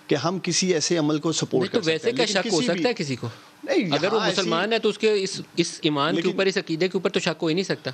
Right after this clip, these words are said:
Speaker 1: जिस दिन हम ये तय कर लेंगे ना जो आप बात कर रहे हैं, या जैसे मैंने आपको कहा है कि फैसले लोग नहीं करेंगे नदीम मलिक कितना बड़ा आशिक रसूल है, तो हालात ठीक हो जाएंगे।
Speaker 2: डॉक्टर
Speaker 1: हमें
Speaker 2: मुसद्दक से
Speaker 1: मजहब की
Speaker 2: पूछें।
Speaker 1: आड़ में भी सियासत करने की जरूरत नहीं है। पहले हम तय कर लें कि हम सियासी जमात हैं, हम,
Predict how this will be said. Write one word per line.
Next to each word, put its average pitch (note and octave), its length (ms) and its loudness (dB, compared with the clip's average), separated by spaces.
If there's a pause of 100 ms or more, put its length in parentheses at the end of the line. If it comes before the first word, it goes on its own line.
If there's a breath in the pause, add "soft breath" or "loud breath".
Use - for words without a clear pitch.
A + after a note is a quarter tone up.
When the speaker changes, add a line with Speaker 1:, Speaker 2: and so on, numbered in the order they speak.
Speaker 1:
जिस E3+ 260 2
दिन G#3 300 0
हम F#3+ 220 0
ये G3+ 140 2
तय G3+ 220 2
कर E3+ 220 0
लेंगे F#3+ 300 2
ना G3+ 100 2
जो G#3 120 0
आप E3+ 140 2
बात C#3+ 280 -2
कर B2 260 -2
रहे A#2 120 0
हैं, A2+ 140 0
या B2 80 2
जैसे D3+ 260 -2
मैंने D#3+ 260 2
आपको E3+ 300 0
कहा D#3+ 220 0
है D#3+ 120 0
कि D#3+ 120 -4
फैसले D3 540 -2
लोग D3+ 360 0
नहीं F#3 180 0
करेंगे D#3+ 440 0
नदीम D3 320 0
मलिक C#3+ 220 0
कितना C#3 280 -2
बड़ा B2 180 0
आशिक B2 240 -2
रसूल C3+ 420 0
है, F#3+ 60 0
तो G#3+ 80 2
हालात D#3 400 0
ठीक F3+ 220 0
हो F#3+ 140 2
जाएंगे। C#3 400 -2 (120)
Speaker 2:
डॉक्टर D3+ 220 2
Speaker 1:
हमें D#3+ 100 0
Speaker 2:
मुसद्दक F3+ 160 0
से F#3 60 2
Speaker 1:
मजहब F#3+ 180 0
की C3 60 -4
Speaker 2:
पूछें। G#3 160 0
Speaker 1:
आड़ G3+ 180 2
में G#3 140 0
भी G#3 80 -2
सियासत F3+ 380 0
करने F#3+ 280 0
की F#3+ 120 -6
जरूरत F3+ 220 0
नहीं A3 160 2
है। G#3 80 2
पहले G#3 200 0
हम G3 120 -2
तय G#3 300 2
कर G3 160 2
लें G3+ 140 0
कि G#3 60 0
हम G3 80 0
सियासी D#3+ 360 0
जमात F#3+ 400 0
हैं, A#3 140 2
हम, A3+ 180 0